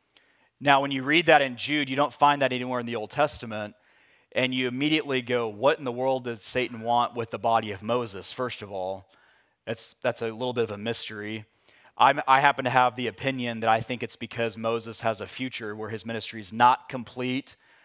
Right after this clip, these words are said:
Remember, he never entered the promised land, and he has a role as one of the two witnesses in Revelation, uh, he and Elijah.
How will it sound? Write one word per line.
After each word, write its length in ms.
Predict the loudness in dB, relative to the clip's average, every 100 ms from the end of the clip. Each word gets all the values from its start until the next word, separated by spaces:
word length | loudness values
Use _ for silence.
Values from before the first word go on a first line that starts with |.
| _ -8
Remember, 180 | -4 -2
he 140 | 0
never 260 | 2 2 2
entered 300 | -2 -2 -4
the 80 | -4
promised 480 | 0 0 0 -4
land, 440 | -4 -2 -2 -4 -10 _ _ _ _
and 160 | -8 2
he 100 | 2
has 160 | 2
a 60 | -2
role 340 | 0 2 2
as 120 | 0
one 120 | -2 -2
of 60 |
the 80 | -4
two 220 | -4 -8
witnesses 500 | -6 -6 -6 -8 -8
in 80 | -6
Revelation, 840 | -6 -4 -2 -2 -2 -8 -12 -18 -20 _ _ _ _ _ _ _ -8
uh, 80 | -6
he 220 | -2 0
and 80 | 0
Elijah. 600 | 2 4 4 -2 -10